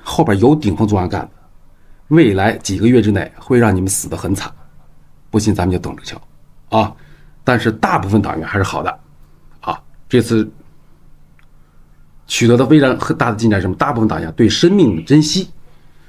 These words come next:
对家人生命的珍惜和对自己的安全很在乎啊，呃，坦白的非常彻底啊，是不是？人之将死，其言也善，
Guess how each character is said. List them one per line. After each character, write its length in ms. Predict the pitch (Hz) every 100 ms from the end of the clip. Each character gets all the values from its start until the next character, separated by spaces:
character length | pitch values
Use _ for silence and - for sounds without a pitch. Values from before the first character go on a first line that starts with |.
| -
对 160 | 135 110
家 340 | - 190 185
人 160 | 139 117
生 160 | 139
命 120 | 127 104
的 60 |
珍 160 | 82 101
惜 180 | 101 107
和 120 | 110
对 160 | 127
自 180 | 123 -
己 120 | 104
的 100 | 87
安 120 | 123 143
全 240 | 113 85 - -
很 160 | 95 92
在 180 | 110
乎 140 | - - - - - - - _ - - -
啊， 220 | 92 82 - - - - - - - -
呃， 260 | 90 82 80 -
坦 300 | - 101 85
白 240 | 85 95
的 140 | 107 92 -
非 220 | - 107
常 260 | - 98 101
彻 180 | - 123
底 140 | - - - - - - - - - -
啊， 280 | 82 78 - _ _ _ _ - _ - _ -
是 140 | -
不 60 | 95
是？ 140 | 101 92 - - - - - - - - - - - - - - - _ -
人 240 | 107 139
之 160 | 156 123
将 220 | 143 143
死， 260 | - - -
其 220 | - - 107
言 160 | 110
也 100 | -
善， 240 | - 69